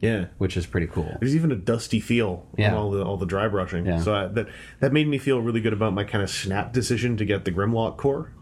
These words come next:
Speaker 1: the
Speaker 2: Uh-huh.
Speaker 1: Severo core, 'cause I was like, "I like Steel core. I don't know if I still like it. I haven't messed with it in a while."
Speaker 2: Yeah.
Speaker 1: I got the Severo core, played with it. I was like, "Oh, I still like this."
Speaker 2: Yeah.
Speaker 1: And con-, so Constructor core, I'm down.
Speaker 2: I kinda wish I still had my Steel core, but that had to get sold at a,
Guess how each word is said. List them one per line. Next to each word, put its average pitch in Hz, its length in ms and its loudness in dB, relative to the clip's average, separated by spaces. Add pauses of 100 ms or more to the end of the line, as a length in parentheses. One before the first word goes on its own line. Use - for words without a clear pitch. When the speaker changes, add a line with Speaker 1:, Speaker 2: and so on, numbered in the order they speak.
(100)
Speaker 1:
the - 100 2
Speaker 2:
Uh-huh. 117 140 2
Speaker 1:
Severo 107 260 0
core, 131 260 0
'cause 131 140 -12
I 98 60 2
was 98 120 -2
like, 92 140 -2
"I 101 40 0
like 143 200 2
Steel 117 280 0
core. 101 400 -2
I - 300 -20
don't 143 160 0
know 170 80 4
if 165 120 -4
I 113 40 0
still 139 320 0
like 185 240 -2
it. 214 80 2
I 127 60 0
haven't 117 180 -2
messed 104 180 0
with 147 120 0
it 151 60 0
in 151 60 0
a 160 60 4
while." 175 380 0
Speaker 2:
Yeah. 110 360 6
Speaker 1:
I 113 60 2
got 110 220 2
the 127 60 -2
Severo 120 380 2
core, 151 380 0 (220)
played 107 180 4
with 135 100 -2
it. 147 40 4
I - 20 4
was 117 100 -4
like, 113 180 -4
"Oh, 127 100 -2
I 127 40 -2
still 110 220 -2
like 76 220 -4
this." 78 260 -2
Speaker 2:
Yeah. 85 240 2
Speaker 1:
And 92 160 0
con-, 90 100 -2
so 90 160 0
Constructor 90 440 -4
core, 87 360 0
I'm 95 120 0
down. 76 240 -2
Speaker 2:
I 104 60 4
kinda 123 220 4
wish 110 200 -2
I - 20 2
still 101 220 2
had 101 120 2
my 95 120 0
Steel 98 240 0
core, 95 260 0
but 90 280 -2
that 95 220 0
had 90 180 0
to 90 40 -2
get 95 180 -2
sold 95 380 0
at 90 80 0
a, 90 200 0